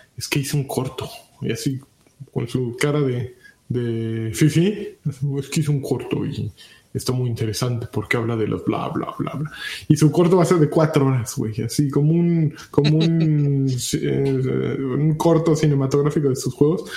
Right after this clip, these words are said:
Speaker 1: cuatro horas así de puta, güey, ¿de qué pedo? Pero, pues, digo, a final de cuentas está cumpliendo su cap-, su caprichito, ¿no? Si-, siempre lo que ha querido, está metiéndose allí.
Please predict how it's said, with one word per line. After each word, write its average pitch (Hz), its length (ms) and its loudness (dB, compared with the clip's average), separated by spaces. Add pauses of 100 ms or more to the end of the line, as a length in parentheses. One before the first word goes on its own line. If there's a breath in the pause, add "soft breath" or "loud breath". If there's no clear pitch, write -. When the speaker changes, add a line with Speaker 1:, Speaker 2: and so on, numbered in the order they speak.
(140 loud breath)
Speaker 1:
cuatro 147 360 2
horas 135 240 0
así 120 220 -2
de 101 60 -10
puta, - 480 -8
güey, 120 300 -12
¿de - 80 -20 (100)
qué - 120 -6
pedo? - 160 -18 (600 loud breath)
Pero, 202 540 4
pues, 214 440 -2 (220)
digo, 107 640 -2
a 143 100 0
final 202 240 0
de 208 100 2
cuentas 196 240 -2
está 180 180 -2
cumpliendo 175 460 -2
su 151 100 -4
cap-, - 360 -2
su 147 120 -4
caprichito, 143 580 -2
¿no? 160 280 -2
Si-, - 220 -4
siempre 160 260 0
lo 147 100 0
que 160 100 0
ha 156 60 -2
querido, 190 440 0
está 151 180 0
metiéndose 143 520 -2
allí. 165 280 -2